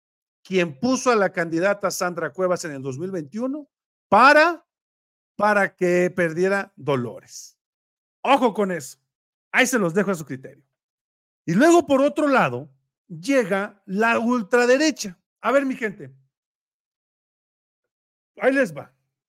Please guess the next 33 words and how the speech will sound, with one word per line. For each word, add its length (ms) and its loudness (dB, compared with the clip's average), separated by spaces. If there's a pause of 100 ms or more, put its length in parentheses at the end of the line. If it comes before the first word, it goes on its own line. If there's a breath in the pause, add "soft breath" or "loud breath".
(460)
Fíjense 400 -6
nada 240 -2
más 440 -6
la 200 -2
mentalidad 760 -4
tan 300 -6
pobre 440 -4
que 140 -14
tienen 440 -16
estos 300 -16
personajes. 800 -20 (1160)
¿Por 200 -2
qué 160 0
pagar 380 2
impuestos 920 -4 (760)
si, 640 -2
si 140 -10
con 160 -4
mis 160 -4
impuestos 680 -4
no 160 -6
se 160 -6
paga 320 -2
lo 160 -4
que 120 -12
se 120 -12
debe 220 -6
de 100 -6
pagar? 420 -12 (800)
¿Por 300 2
qué 180 0
pagar 540 4
impuestos? 1120 -2